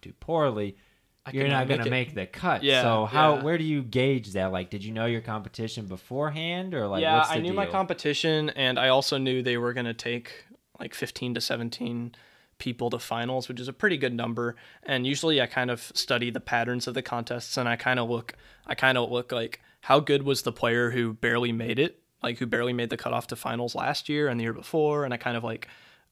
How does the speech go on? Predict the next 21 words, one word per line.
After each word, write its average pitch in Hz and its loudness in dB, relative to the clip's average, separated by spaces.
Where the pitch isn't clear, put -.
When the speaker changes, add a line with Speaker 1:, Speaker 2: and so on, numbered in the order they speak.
Speaker 2:
um, 110 -2
I - -16
kinda, 120 -2
like, 117 -4
noticed 117 -4
the 127 -4
patterns 123 -2
there, 135 0
and 139 0
I 143 4
just 190 0
try 139 4
to 131 2
make 127 -2
a 120 -6
freestyle 120 -2
that's 117 -6
good, 240 2
but 127 -2
not, 123 -2
like, - -8